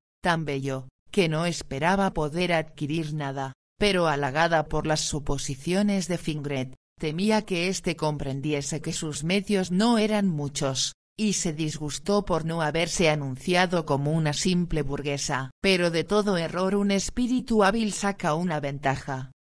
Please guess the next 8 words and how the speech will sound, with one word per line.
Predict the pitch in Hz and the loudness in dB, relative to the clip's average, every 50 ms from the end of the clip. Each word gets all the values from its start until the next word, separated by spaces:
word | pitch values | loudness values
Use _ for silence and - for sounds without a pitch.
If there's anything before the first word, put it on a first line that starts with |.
| - | -10
"Nada | - 170 175 196 196 202 196 185 | -6 -2 2 2 4 4 4 2
nuevo, | 175 160 151 139 131 117 123 120 120 - _ _ - - | 2 2 0 0 0 -2 -2 -4 -4 -8 _ _ -12 -4
monsieur. | - 190 190 175 175 165 - - 165 156 147 143 139 135 131 - _ _ _ _ | 0 0 0 2 0 -2 -4 -4 -4 -2 -2 -2 -2 -2 -4 -8 _ _ _ _
Yo | - 165 156 165 226 240 233 | -6 -4 0 2 2 4 4
no | 220 196 190 | 4 2 0
quiero | - - 180 170 170 170 160 151 | 0 -2 -2 0 0 0 0 2
nada | 160 165 180 190 190 180 | 2 2 2 2 2 2
nuevo. | 170 156 151 139 127 127 123 120 | 2 0 0 0 0 0 -2 -4